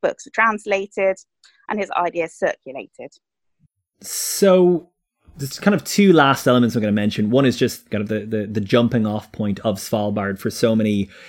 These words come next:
Speaker 2: expeditions to try to find the North Pole. Here's just a list of some of them. Uh, first is Nordenskjöld, uh, in his steamship, the Sophia. He tried to get up there, wrecked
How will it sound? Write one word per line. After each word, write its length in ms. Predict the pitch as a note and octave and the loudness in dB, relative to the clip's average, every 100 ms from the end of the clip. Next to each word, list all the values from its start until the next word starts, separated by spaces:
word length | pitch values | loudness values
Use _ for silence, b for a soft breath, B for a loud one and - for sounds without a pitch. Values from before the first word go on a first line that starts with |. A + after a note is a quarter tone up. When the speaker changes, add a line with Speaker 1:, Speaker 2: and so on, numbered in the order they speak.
| B | B
Speaker 2:
expeditions 680 | A2+ - - A2 A2+ - G2+ | -6 -2 2 4 4 0 -8
to 60 | - | -4
try 160 | A#2 | -2
to 80 | G#2+ | 0
find 240 | - G2+ | -2 -2
the 40 | G2+ | -2
North 260 | G2 F#2 | -2 -4
Pole. 420 | - B2 A#2 G#2+ - B C#3+ | 0 4 4 2 -4 B -14
Here's 480 | B2 G#2 C#3+ C#3+ - | -8 0 2 2 2
just 180 | B2+ B2 | 0 0
a 40 | |
list 420 | A2 A#2 A2+ - | 2 2 0 -4
of 140 | A2+ G2+ | -6 -2
some 120 | B2+ | 0
of 40 | |
them. 260 | G#2+ G#2 - - | 0 -2 -6 -10
Uh, 180 | G#2 G2+ | -8 -8
first 300 | - B2+ - | -2 -2 -2
is 100 | G2 | -2
Nordenskjöld, 960 | A2+ A2+ A2 G#2+ - B2 A2+ A2 G#2+ - B B B B | 2 4 4 0 2 4 4 2 0 -4 B B B B
uh, 140 | A2 G#2+ | -4 -2
in 60 | A#2 | 0
his 120 | G#2+ | -2
steamship, 540 | - E3 D#3+ C#3+ D#3 | -2 0 2 2 -2
the 80 | - | -2
Sophia. 640 | - C#3+ C3+ E3+ F3+ F#3 F#3 | 2 2 2 2 4 2 0
He 120 | G3+ | -2
tried 200 | G3+ C3+ | 2 0
to 80 | G#2 | 0
get 80 | A2+ | -2
up 140 | A2+ | -2
there, 300 | C#3+ C#3+ C#3+ b b b b | 0 0 0 b b b b
wrecked 720 | - G#2 G#2+ G#2+ C3 D#3+ - | -6 -2 -2 0 0 0 -6